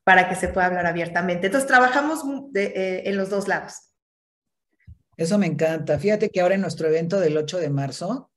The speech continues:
Speaker 2: que es la dieciseisava edición, que de hecho Ale va a dar una conferencia, te vamos a compartir, ahora es digital,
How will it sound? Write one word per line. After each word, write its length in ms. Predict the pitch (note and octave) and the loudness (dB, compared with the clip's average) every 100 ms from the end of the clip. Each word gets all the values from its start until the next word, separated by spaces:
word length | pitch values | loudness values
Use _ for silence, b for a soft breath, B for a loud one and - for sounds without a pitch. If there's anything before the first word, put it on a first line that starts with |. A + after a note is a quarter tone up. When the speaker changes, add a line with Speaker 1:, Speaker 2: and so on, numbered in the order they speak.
| _ _ | _ _
Speaker 2:
que 160 | D#3 | -2
es 80 | D#3 | 2
la 280 | D#3 D3+ C#3+ | 2 2 0
dieciseisava 1080 | D3 D#3 D3+ C#3+ D3 D3 D3+ C#3+ E3+ F3 | -6 -4 -4 -4 -8 -4 -4 -2 0 2
edición, 480 | G3 E3+ - E3+ E3+ | 0 -2 -4 -4 -4
que 100 | E3+ | 0
de 80 | F#3 | 0
hecho 220 | F#3 A3+ | 4 6
Ale 240 | G3+ G3 G3 | 6 6 4
va 100 | F3+ | 4
a 40 | |
dar 160 | F3 E3 | 2 0
una 520 | E3 E3 D3 C#3 b b b b | -4 -4 -4 -6 b b b b
conferencia, 960 | - D#3 C#3+ D#3 D#3+ E3 F3+ G3 A3 - | -6 -2 0 0 -2 -2 -2 0 -2 -4
te 100 | D3 | -2
vamos 220 | D#3+ E3 | -2 -2
a 100 | D#3+ | -2
compartir, 640 | C#3+ C#3+ D3 C#3 C#3+ E3 E3+ | 0 -2 0 -2 -2 0 2
ahora 160 | E3+ | 2
es 80 | F3 | 0
digital, 680 | D#3+ D3+ C#3+ D3 D#3+ B3+ | -4 -8 -4 0 2 0